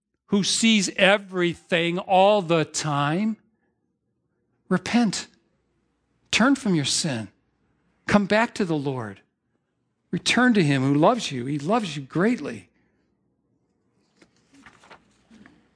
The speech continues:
Let's take a look at, uh, J C Ryle's words. Remember when Jesus, the woman was brought out that was caught in adultery? Do you guys remember what he said?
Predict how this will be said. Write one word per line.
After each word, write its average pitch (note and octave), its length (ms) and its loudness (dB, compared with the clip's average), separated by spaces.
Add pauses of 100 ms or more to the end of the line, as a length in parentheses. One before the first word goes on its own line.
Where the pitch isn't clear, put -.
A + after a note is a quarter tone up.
(1200)
Let's F#3+ 140 2
take G#3 180 2
a F3+ 40 2
look D#3+ 240 0
at, C3 200 -8
uh, A#2+ 320 -2
J D3+ 240 0
C C#3+ 200 -4
Ryle's B2+ 440 0
words. A#2+ 540 -8 (2000)
Remember C#4 200 6
when G#3 120 4
Jesus, E3 380 -2 (480)
the E3 120 -2
woman D#3 280 4
was C#3+ 100 -2
brought D3 240 2
out D3 300 0
that - 60 -14
was D#3+ 100 -18
caught D#3 260 -4
in D3+ 60 -10
adultery? D3+ 500 -2
Do C#3 80 -6 (300)
you - 40 -20
guys A3+ 160 -2
remember A3 200 2
what F#3+ 100 2
he F3+ 40 0
said? F#3+ 380 -2